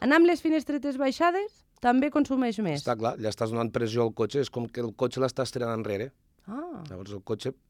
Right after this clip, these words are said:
Speaker 2: pateix una miqueteta més.
Speaker 1: Doncs mira, això està bé saber-ho, perquè aquella gent que no tingui aire condicionat al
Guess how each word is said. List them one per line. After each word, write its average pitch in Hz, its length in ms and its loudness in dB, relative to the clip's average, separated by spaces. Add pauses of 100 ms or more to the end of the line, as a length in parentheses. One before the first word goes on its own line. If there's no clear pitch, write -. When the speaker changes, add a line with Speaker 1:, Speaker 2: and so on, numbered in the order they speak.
(100)
Speaker 2:
pateix 95 340 -10
una 95 80 -6
miqueteta 101 720 -2
més. 85 280 -14 (120)
Speaker 1:
Doncs 160 240 -2
mira, 226 300 2
això 170 320 -4
està 254 180 -2
bé 190 480 0
saber-ho, 202 320 0
perquè 190 240 0
aquella 202 240 -4
gent 208 300 0
que 170 100 -4
no 165 160 -4
tingui 190 240 6
aire 196 220 8
condicionat 175 500 0
al 170 80 0